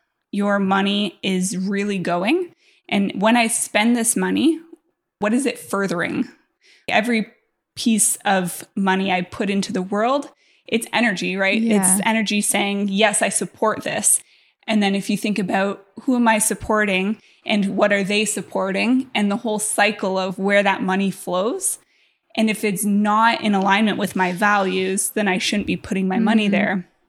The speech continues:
Speaker 2: So aware. <laughs>
Speaker 1: It
Speaker 2: This
Speaker 1: becomes
Speaker 2: is
Speaker 1: challenging
Speaker 2: amazing.
Speaker 1: at times, though, but
Speaker 2: Yeah.
Speaker 1: it's a nice challenge. Buying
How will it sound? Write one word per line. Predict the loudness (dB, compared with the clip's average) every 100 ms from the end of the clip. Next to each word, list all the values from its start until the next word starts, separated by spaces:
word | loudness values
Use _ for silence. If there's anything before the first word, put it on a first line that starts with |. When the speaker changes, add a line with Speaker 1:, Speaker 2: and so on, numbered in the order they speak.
| _ _
Speaker 2:
So | -14 -2 0 2
aware. | 0 0 0 4
<laughs> | 4
Speaker 1:
It | 4 2 2 4
Speaker 2:
This | 2
Speaker 1:
becomes | 0 0 0 0
Speaker 2:
is | -2
Speaker 1:
challenging | 0 2 4 2 2
Speaker 2:
amazing. | 0
Speaker 1:
at | 0
times, | 0 0 -2 -2
though, | 0 0 -2 -6 -12
but | -2 2 2
Speaker 2:
Yeah. | 2 0 -2 -4 -8 _ -4
Speaker 1:
it's | -2
a | 0
nice | -2 -4 -2 0 0 -4
challenge. | -4 -2 0 -2 -4 -8
Buying | -2 0 0 0 -2 -4